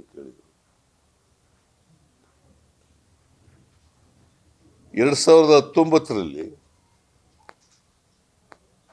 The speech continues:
ಮುನ್ನೂರ ಮೂರು ಓಟ್, ಮುನ್ನೂರ ಮೂರು ಸ್ಥಾನಗಳನ್ನ ಗೆದ್ದಿದ್ರು. ಎರಡ್ ಸಾವಿರದ ಹತ್ತೊಂಬತ್ತರಲ್ಲಿ ಮುನ್ನೂರ ಮೂರು, ಮೂರು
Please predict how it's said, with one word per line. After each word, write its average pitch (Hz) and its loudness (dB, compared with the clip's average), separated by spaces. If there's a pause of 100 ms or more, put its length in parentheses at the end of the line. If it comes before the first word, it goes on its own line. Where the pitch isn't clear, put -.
(880)
ಮುನ್ನೂರ 151 0 (160)
ಮೂರು 139 -4 (300)
ಓಟ್, 135 -12 (300)
ಮುನ್ನೂರ 147 -4 (140)
ಮೂರು 135 -6
ಸ್ಥಾನಗಳನ್ನ 120 -4
ಗೆದ್ದಿದ್ರು. 82 -14 (2250)
ಎರಡ್ 110 -6
ಸಾವಿರದ 117 2
ಹತ್ತೊಂಬತ್ತರಲ್ಲಿ 113 -6 (1500)
ಮುನ್ನೂರ 98 -8 (120)
ಮೂರು, 92 -10 (100)
ಮೂರು 92 -12